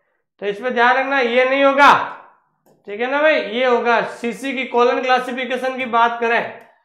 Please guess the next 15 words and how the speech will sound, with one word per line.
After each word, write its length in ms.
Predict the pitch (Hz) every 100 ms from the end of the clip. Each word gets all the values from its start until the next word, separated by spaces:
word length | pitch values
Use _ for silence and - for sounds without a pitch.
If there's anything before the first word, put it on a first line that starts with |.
| _ _ _
और 260 | 202 220 -
एलईडी 460 | 233 254 277 240 277
की 140 | 262 247
जो 140 | 269
ये 140 | 262 262
अवधि, 480 | 233 220 208 277 262
कई 260 | 254 262
बार 260 | 254 254 254
सवाल 340 | 254 233 240
पूछा 260 | 240 240 254
जाता 300 | 233 202 175
है, 120 | 139 - _ _ _ _ _ _
और 200 | 185 208
एलईडी 460 | 220 233 262 240 269
की 100 | 269